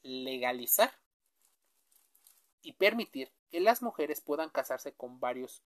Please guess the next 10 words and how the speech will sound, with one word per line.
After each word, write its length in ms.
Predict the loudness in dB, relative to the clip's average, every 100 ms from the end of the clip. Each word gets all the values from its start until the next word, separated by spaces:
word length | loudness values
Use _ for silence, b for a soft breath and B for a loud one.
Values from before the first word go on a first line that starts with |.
| -8
hombres. 420 | -8 -8 -14 -14 _ _ _ _ _ _ _ _ _ _ _ _ _ _ _ _ _ _ _ -12
¿Por 140 | -2
qué? 140 | -2 -2 _ _ _ _ _ _ _ _ _ _ _ 4
¿Por 160 | 6
qué 180 | 6 6
considera 720 | 6 6 6 6 10 10 10 2
Sudáfrica 880 | 2 10 12 12 12 0 2 0 _ _ _ _ _ _ _ 0
permitir 580 | 0 0 -2 -4 -6 -6
estas 440 | 0 0 8 8 8
características? 1040 | 8 8 8 0 -2 -2 -2 -6 -10